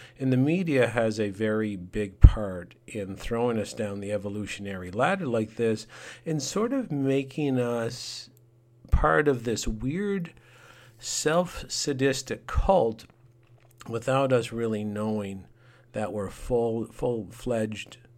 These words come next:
carrying card members of that cult. We just think we're normal, moral, and ethical people when we're really the farthest thing from it, because we take aim at ourself first and foremost, losing our power, losing our ethics, losing our morality. We don't really know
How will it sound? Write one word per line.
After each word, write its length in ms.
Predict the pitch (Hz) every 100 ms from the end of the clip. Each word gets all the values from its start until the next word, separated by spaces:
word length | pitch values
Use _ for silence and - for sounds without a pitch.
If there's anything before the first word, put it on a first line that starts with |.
| -
carrying 440 | - 120 110 95
card 340 | 92 196 269 190
members 380 | 123 113 110 113
of 120 | 101
that 220 | 113 107
cult. 300 | - 113 104
We 100 | 107
just 240 | 120 123
think 240 | - 113 -
we're 160 | 101 - - - -
normal, 520 | 117 120 120 117 113 113
moral, 500 | 110 107 107 107 104
and 100 | 104
ethical 420 | 104 - - 95
people 460 | - 208 226 135 113
when 240 | 113 117
we're 140 | 113
really 400 | 110 110 117 117
the 140 | 110 110
farthest 720 | - 110 104 98 101 - -
thing 180 | 107 92
from 420 | - - 190 165
it, 200 | 123 127 - - - - - -
because 460 | 127 123 131 117 110
we 180 | 120
take 560 | 113 - 139 117 113 -
aim 300 | 120 123 127
at 100 | 117
ourself 720 | 107 98 - 175 185 143 - -
first 420 | - 127 113 -
and 120 | 113
foremost, 680 | - 123 113 110 107 107 -
losing 540 | 123 139 131 131 117
our 160 | 107 110
power, 460 | - 104 98 98
losing 500 | 95 117 123 123 120
our 200 | 104 104 -
ethics, 580 | 107 - - 101 - 110
losing 340 | 123 131 131
our 140 | 117
morality. 720 | 110 104 101 104 101 104 98 104
We 140 | 151
don't 160 | 226 202
really 280 | 185 160
know 640 | 135 113 113 120 117 104